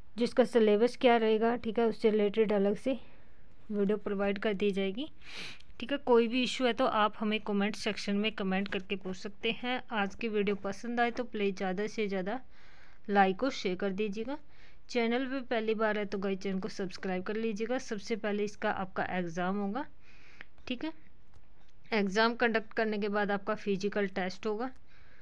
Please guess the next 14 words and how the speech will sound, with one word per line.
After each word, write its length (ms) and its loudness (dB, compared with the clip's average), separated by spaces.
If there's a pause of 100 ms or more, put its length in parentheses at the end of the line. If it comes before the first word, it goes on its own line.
(340)
ठीक 160 -2
है। 60 4
जो 160 2
आपका 220 2
एग्ज़ाम 440 2
होगा 240 0
उसमें 300 -2
आपके 260 0
यही 320 4
हिंदी, 460 2 (760)
मैथ, 380 4
रीजनिंग 540 0
और 200 4
आपकी, 360 0